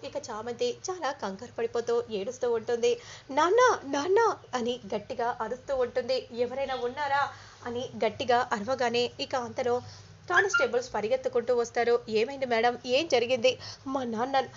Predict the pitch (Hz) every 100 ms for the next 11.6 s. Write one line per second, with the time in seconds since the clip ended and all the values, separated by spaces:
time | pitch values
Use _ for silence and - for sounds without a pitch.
0 | - - 339 370 320 311 339 311 - -
1 | - 349 339 339 415 427 370 381 359 302
2 | 302 285 254 247 254 - - 285 262 262
3 | 277 226 262 240 247 262 240 233 233 -
4 | - 214 233 247 233 233 - - 226 233
5 | 269 247 226 - 302 - 294 254 233 240
6 | 247 - - - 277 302 277 269 285 -
7 | - - 349 415 - 381 381 294 320 311
8 | - - - 285 302 302 302 359 403 349
9 | 339 403 392 302 - - - - - 262
10 | 220 254 277 320 311 285 320 359 320 320
11 | 381 392 403 415 339 285